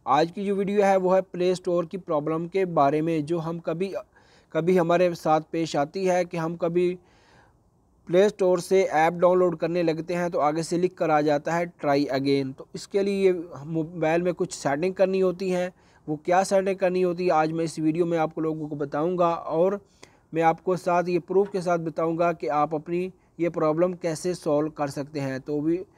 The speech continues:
इस प्रॉब्लम को सॉल्व करने के लिए इस वीडियो को आप लोगों ने पूरा देखना है। और अगर आप मेरे चैनल पर नए हैं तो प्लीज़ मेरे चैनल को सब्सक्राइब कर लें और साथ ही साथ बेल आइकन को प्रेस कर दें ताकि मेरी ऐसी इन्फॉर्मेटिव वीडियो आपको बर वक्त मिल सके। तो हम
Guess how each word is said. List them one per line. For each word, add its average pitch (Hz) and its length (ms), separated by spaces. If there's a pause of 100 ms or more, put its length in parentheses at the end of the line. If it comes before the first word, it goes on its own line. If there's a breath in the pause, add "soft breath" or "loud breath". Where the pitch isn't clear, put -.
(320 soft breath)
इस 160 120
प्रॉब्लम 180 380
को 180 120
सॉल्व 175 300
करने 196 280
के 185 140
लिए 190 180
इस 165 120
वीडियो 180 220
को 180 80
आप 170 140
लोगों 170 220
ने 165 120
पूरा 160 280
देखना 180 340
है। 170 200 (540 soft breath)
और 185 220
अगर 170 220
आप 180 180
मेरे 190 200
चैनल 185 220
पर 175 140
नए 175 220
हैं 180 160
तो 170 80
प्लीज़ 175 260
मेरे 170 180
चैनल 165 220
को 156 140
सब्सक्राइब 151 560
कर 196 140
लें 185 220 (360 soft breath)
और 175 100
साथ 160 280
ही 190 100
साथ 185 280
बेल 170 180
आइकन 170 260
को 160 120
प्रेस 170 280
कर 160 180
दें 160 180
ताकि 156 300
मेरी 165 260
ऐसी 156 180
इन्फॉर्मेटिव 156 640 (120)
वीडियो 175 420
आपको 135 300
बर 143 220
वक्त 147 280
मिल 151 180
सके। 139 380 (600 soft breath)
तो 170 60
हम 170 240